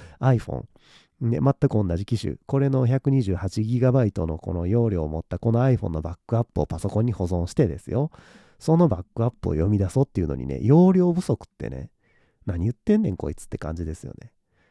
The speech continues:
Appleさん、寝ぼけてもらっちゃ困りますよってとこですよ。だってそうでしょ？ありえないでしょ？ね、お-、同じコップに入ってた水をね、ジャーっと他の容器に移して、それを元に戻そうと思ったら溢れるみたいな話ですよ。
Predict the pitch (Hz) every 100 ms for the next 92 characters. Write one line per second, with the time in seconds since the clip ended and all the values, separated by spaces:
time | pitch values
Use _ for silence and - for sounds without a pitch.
0 | _ - 147 - 107 - 90 131 147 156
1 | 151 143 107 - - 143 165 160 147 117
2 | - 76 110 95 78 - - _ _ _
3 | _ _ _ _ _ _ _ - 131 175
4 | - 107 - 170 69 - 80 117 147 185
5 | 107 - - 82 - _ _ _ _ _
6 | _ _ _ _ _ _ 131 117 - -
7 | - 135 143 139 156 117 - - 123 95
8 | 90 101 92 82 107 104 101 113 101 98
9 | 92 - - - 101 87 90 104 92 85
10 | 87 - - - 147 143 135 143 101 92
11 | 107 117 117 107 80 76 69 65 113 117
12 | 139 135 127 98 - - 104 90 - -
13 | - -